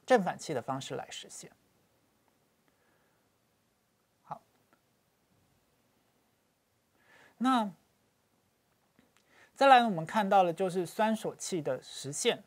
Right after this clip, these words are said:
好，在这里呢，我们希望同学使用行为描述模型来进行啊，描述。然后可是，好，因为我们前面有讲过，酸锁器是一个不稳定的储存元件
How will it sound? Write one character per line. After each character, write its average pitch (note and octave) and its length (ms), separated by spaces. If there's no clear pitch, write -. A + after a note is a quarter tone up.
好， - 180
在 A#3+ 140
这 B3+ 200
里 F#3 140
呢， D#3+ 240
我 D#3+ 100
们 D3+ 240
希 - 200
望 G3+ 140
同 D#3+ 160
学 D#3+ 120
使 C3+ 180
用 D#3+ 140
行 D3 220
为 D#3+ 100
描 D3+ 240
述 G3 200
模 D3 200
型 C#3 220
来 B2+ 160
进 C#3 280
行 - 260
啊， B2 100
描 C#3+ 180
述。 E3 300
然 G#3 160
后 C4 200
可 - 220
是， B3 300
好， D3+ 180
因 F#3 100
为 G#3 60
我 E3+ 80
们 C#3+ 160
前 - 140
面 G#3+ 140
有 D#3+ 100
讲 - 300
过， C#3+ 320
酸 G#3+ 160
锁 G3+ 140
器 E3+ 160
是 F3+ 160
一 E3+ 60
个 E3 100
不 G3 200
稳 C#3+ 140
定 D#3+ 220
的 C3 260
储 - 160
存 C#3 200
元 C3 220
件 G3 180